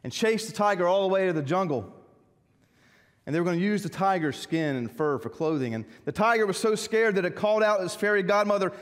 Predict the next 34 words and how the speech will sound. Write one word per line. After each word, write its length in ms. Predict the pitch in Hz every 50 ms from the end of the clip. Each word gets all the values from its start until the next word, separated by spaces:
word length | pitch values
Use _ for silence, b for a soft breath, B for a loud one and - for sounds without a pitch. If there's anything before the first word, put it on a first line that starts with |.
| B B
and 100 | 185 170
demanded 640 | 196 190 196 214 220 226 214 214 190 - - -
that 120 | - 185 202
it 40 |
be 80 | 190 202
transformed 760 | 190 - - 226 233 240 233 - - - 240 240 247 240 220
into 220 | 190 - 220 220
one 100 | 214 214
of 60 | 208
these, 240 | 208 202 180 156 - - B B
these 180 | B 175 175 -
native 380 | 180 196 208 208 202 196 175 -
hunters. 480 | 208 233 240 190 190 165 151 131 - B B B B
And 120 | B 185 190
the 80 | 180
fairy 320 | 180 - 226 240 247 233 196
god-, 440 | 180 214 240 254 254 208 180 - - - - - - 185 202 -
uh, 200 | 190 190 185 185
mother 300 | 175 202 202 202 196 180 190 - - -
finally 260 | 220 226 247 262 262
replied 560 | 262 240 247 - 247 247 240 233 214 196 175
and 140 | 165 165 160
said, 320 | - 190 185 170 156 139 123 B B B B B B
"Listen, 400 | 226 262 294 - - 202 175 175
I 220 | - 214 226 233
have 140 | 220 196 170
transformed 920 | - - - 233 254 262 269 269 254 - - - 233 226 233 233 226 214 190
you 160 | 220 220 214
from 160 | 214 185 170
a 60 | 151
mouse 760 | 135 135 147 170 202 233 254 254 226 - - - - - - - b b b b b b -
to 120 | 226 233
a 60 | 240
cat, 600 | 233 - - 170 147 143 156 175 - - - -